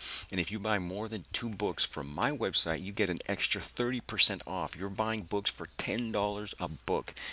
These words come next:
if you buy more than one book. So go to Pastos Verdes Farm, buy your gifts for your loved ones today, and let's give the gift of healing. I'm gonna give just a little update about our comfrey salve too. Again,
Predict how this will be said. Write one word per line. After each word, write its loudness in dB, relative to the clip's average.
if -16
you -4
buy 2
more -2
than -8
one -4
book. -2
So 0
go 0
to -2
Pastos -6
Verdes 0
Farm, -2
buy 4
your 2
gifts 0
for -2
your -2
loved -2
ones 4
today, 2
and 0
let's 2
give -4
the -6
gift -4
of -6
healing. -4
I'm -4
gonna 0
give 2
just 2
a -2
little -4
update -2
about 2
our 0
comfrey 0
salve 2
too. 0
Again, 2